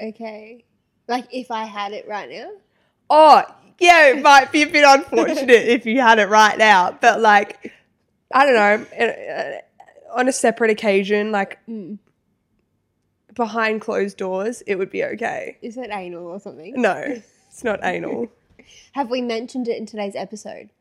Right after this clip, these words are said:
Speaker 2: No.
Speaker 1: Hmm.
Speaker 2: Not it specifically, no.
Speaker 1: Have we mentioned it in any episode?
Speaker 2: Yeah, probably.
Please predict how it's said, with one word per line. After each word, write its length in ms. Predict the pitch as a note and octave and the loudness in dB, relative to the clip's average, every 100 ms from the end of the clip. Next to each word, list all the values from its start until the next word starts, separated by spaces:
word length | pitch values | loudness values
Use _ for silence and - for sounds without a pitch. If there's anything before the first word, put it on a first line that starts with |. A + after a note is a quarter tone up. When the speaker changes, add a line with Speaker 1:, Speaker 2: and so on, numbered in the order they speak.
| _ _ _ _ _ _ _ _ _ _ _ _ _ _ _ - | _ _ _ _ _ _ _ _ _ _ _ _ _ _ _ -6
Speaker 2:
No. 420 | G#3 F#3+ E3 - A3 _ _ _ _ _ | -2 -2 -2 -12 -18 _ _ _ _ _
Speaker 1:
Hmm. 760 | F3 E3+ F#3 G#3 G3+ D#3+ C#3+ C#3 _ _ _ _ _ _ | -20 -18 -16 -14 -14 -16 -20 -20 _ _ _ _ _ _
Speaker 2:
Not 220 | A3 G#3+ G#3 | -2 -2 -2
it 180 | G#3 - | -8 -8
specifically, 640 | - F#3+ F3+ F#3+ - F3+ | -16 -12 -12 -14 -16 -16
no. 300 | C#3+ B2 - _ _ _ _ _ _ _ _ _ _ _ _ _ _ _ _ _ _ _ _ _ _ _ _ _ _ _ _ _ _ _ _ _ _ _ _ _ _ | -16 -18 -20 _ _ _ _ _ _ _ _ _ _ _ _ _ _ _ _ _ _ _ _ _ _ _ _ _ _ _ _ _ _ _ _ _ _ _ _ _ _
Speaker 1:
Have 100 | G3 | _
we 80 | G3 | -18
mentioned 400 | G3 F3+ G#3+ G3+ | -18 -18 -18 -16
it 100 | G3+ | -16
in 120 | G3 - | -18 -14
any 240 | B3 C4 | -12 -10
episode? 500 | F#3+ G3 G3+ A3 - _ _ _ _ _ _ _ _ - | -12 -14 _ -20 -20 _ _ _ _ _ _ _ _ -12
Speaker 2:
Yeah, 240 | F#3 D3+ | -8 -6
probably. 680 | D#3+ F#3+ E3+ F3 - - F#3+ | -8 -10 -10 -12 -14 -16 -18